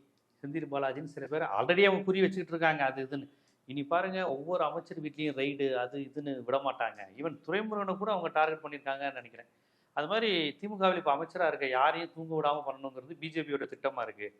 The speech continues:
அந்த வகையில இப்ப ஏ டி எம் கே மீது எந்த வ-, வழக்கும் வராது, கூட்டணி வச்சுட்டாங்க. அவங்க மீது நிறைய இருக்கு, வேலுமணி இது இதெல்லாம் எல்லாமே இருக்கு. அதனால இப்ப எதுவுமே போக மாட்டாங்க. இனி க்ளீன் ஆயிடுச்சு. இனி டி எம் கேவோட மட்டும்தான் டார்கெட் பண்ணி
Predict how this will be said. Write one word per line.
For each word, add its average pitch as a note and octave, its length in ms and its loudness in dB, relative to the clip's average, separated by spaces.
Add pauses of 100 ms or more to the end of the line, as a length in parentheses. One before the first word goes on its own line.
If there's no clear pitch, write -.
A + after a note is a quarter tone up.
(400)
அந்த D#3+ 160 6
வகையில G3 280 8
இப்ப F3+ 220 4
ஏ F#3+ 120 12
டி A#3+ 100 8
எம் A3 100 0
கே G3+ 100 10 (260)
மீது F#3+ 240 -4
எந்த E3+ 220 6 (380)
வ-, D#3 180 6
வழக்கும் E3+ 360 8
வராது, C3+ 240 6 (1040)
கூட்டணி F3+ 260 0
வச்சுட்டாங்க. B2+ 340 0 (460)
அவங்க C3+ 200 2
மீது F#3 140 2
நிறைய F#3 320 10
இருக்கு, E3+ 240 2
வேலுமணி D3 380 2 (100)
இது D3 200 0
இதெல்லாம் D3+ 280 4
எல்லாமே D#3+ 240 2
இருக்கு. C#3 200 -2 (880)
அதனால D3 180 6
இப்ப D3+ 160 0
எதுவுமே D3+ 340 0
போக C3+ 200 0
மாட்டாங்க. A#2+ 360 -4 (640)
இனி A#2+ 140 -8 (100)
க்ளீன் G3+ 280 4
ஆயிடுச்சு. C#3 460 2
இனி F#3 180 -6
டி F3+ 140 2
எம் F#3+ 180 0
கேவோட D3+ 240 0
மட்டும்தான் D3+ 380 -6
டார்கெட் C#3+ 380 2
பண்ணி C3+ 200 -10